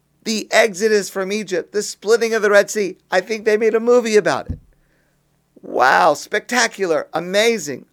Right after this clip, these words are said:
unbelievable, open, clear miracles.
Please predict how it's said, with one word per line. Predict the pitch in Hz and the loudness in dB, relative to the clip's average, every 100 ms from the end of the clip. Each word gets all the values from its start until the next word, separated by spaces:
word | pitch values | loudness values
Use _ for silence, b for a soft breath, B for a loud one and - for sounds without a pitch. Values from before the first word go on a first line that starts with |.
| - | -2
unbelievable, | 214 240 208 214 220 233 190 127 - - | -2 -2 -4 -2 0 -2 -6 -6 -10 2
open, | 226 247 196 170 147 | 4 4 0 -8 -10
clear | 202 190 180 | -8 -6 -6
miracles. | 165 120 82 _ _ - | -8 -12 -14 _ _ -20